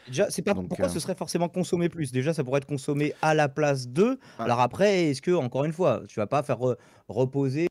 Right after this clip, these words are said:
Speaker 1: Souvent, c'est des trucs, du coup, consommer
Speaker 2: Non, mais
Speaker 1: vert,
Speaker 2: c'est,
Speaker 1: c'est plus
Speaker 2: c'est
Speaker 1: cher.
Speaker 2: vrai que la
Speaker 1: Du coup,
Speaker 2: com, euh,
Speaker 1: bah, tout le monde peut pas se le permettre.
Speaker 2: non, mais la com macroniste, tu vois, de Bruno Le Maire, en mode, il nous faut de la croissance verte, on va aller vers plus de croissance, genre, on va avoir le beurre à l'argent du beurre, genre, on va être plus écolo, mais en
Speaker 1: Oui,
Speaker 2: même temps, on va faire de la
Speaker 1: c'est
Speaker 2: croissance, tu vois.
Speaker 1: d'accord.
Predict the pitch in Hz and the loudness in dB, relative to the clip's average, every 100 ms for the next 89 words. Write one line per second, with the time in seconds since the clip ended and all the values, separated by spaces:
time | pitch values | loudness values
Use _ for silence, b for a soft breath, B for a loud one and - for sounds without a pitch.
0 | 165 135 143 156 139 123 - 147 120 131 | -2 -2 0 2 2 -2 0 -4 -2 -8
1 | 139 139 131 127 131 127 139 123 127 - | -6 -4 0 2 4 4 4 0 -8 -12
2 | 120 - 147 170 147 139 117 - 151 127 | -6 2 4 6 4 4 2 2 2 4
3 | 113 110 110 120 110 - 131 135 135 123 | 2 2 -2 -6 -12 -6 -4 0 0 -2
4 | - 120 98 110 123 127 113 110 135 123 | -4 -4 -4 -2 0 2 2 2 2 2
5 | 120 - 120 123 131 135 - 104 95 117 | 0 -2 -2 0 0 -4 -4 -4 -2 -2
6 | 107 95 110 113 113 113 117 120 101 104 | -2 0 0 2 2 2 2 0 0 0
7 | 113 101 101 - 110 98 - 104 - 113 | 0 0 -2 -2 -4 -4 -6 -8 -4 -6
8 | 98 98 117 117 - 98 98 101 104 90 | -6 -4 -2 -2 -4 -4 -2 0 -2 -4
9 | - 117 110 - 110 131 117 104 107 113 | -6 -4 -4 -2 -4 -2 -4 -2 2 4
10 | 120 117 135 123 110 117 123 131 110 b | 4 4 4 4 0 -4 -2 -2 -2 b
11 | b - 110 117 113 127 120 123 131 139 | b -2 0 2 0 -2 -2 0 4 4
12 | 147 120 120 139 120 120 120 101 123 151 | 4 2 4 4 4 2 2 2 0 0
13 | - 123 107 | -2 -4 -4